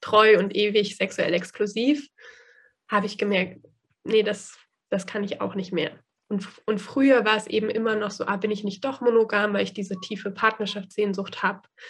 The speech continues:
Ähm, kann ich das Offene überhaupt? Damals konnte ich's ja auch, das Offene nicht und genau. Das fand ich auf jeden Fall spannend, ne, so zu sehen von, das, das hat auf jeden Fall einen krassen Einfluss, wenn man erstmal mit seiner eigenen Sexualität verbunden ist,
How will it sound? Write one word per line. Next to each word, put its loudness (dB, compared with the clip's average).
Ähm, -2
kann 2
ich 4
das -10
Offene -2
überhaupt? -2
Damals 2
konnte -2
ich's -6
ja -6
auch, 0
das -4
Offene 0
nicht -2
und -2
genau. -4
Das 0
fand 4
ich 0
auf -2
jeden 6
Fall 0
spannend, 2
ne, 2
so 2
zu -10
sehen -2
von, -4
das, -4
das -12
hat -6
auf -4
jeden -2
Fall -2
einen 0
krassen -4
Einfluss, 2
wenn -2
man 0
erstmal -2
mit -2
seiner -2
eigenen 0
Sexualität -6
verbunden -2
ist, -4